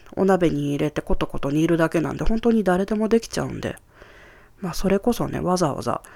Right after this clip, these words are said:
「私肉じゃが得意なんですよ」っていう女子は、あれは多分料理上手じゃないと思いますね。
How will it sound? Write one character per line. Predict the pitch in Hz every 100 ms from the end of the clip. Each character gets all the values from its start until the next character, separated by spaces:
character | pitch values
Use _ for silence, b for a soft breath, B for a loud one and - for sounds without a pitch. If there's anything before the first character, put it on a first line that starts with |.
| B
「私 | - 175 160
肉 | 151 202
じ | 240
ゃ |
が | 240
得 | 240 -
意 | 330
な | 294
ん | 185
で | 160
す | - 160
よ」 | 160 156
っ |
て | -
い | 151
う | 156
女 | 175 170
子 | - 143
は、 | 147
あ |
れ | 185
は | 220
多 | -
分 | 208 147
料 | 147 196
理 | 143
上 | 190 208
手 |
じ | 202
ゃ | 147
な | 190
い | 202
と | 139
思 | 123 127
い |
ま | 123
す | - -
ね。 | 151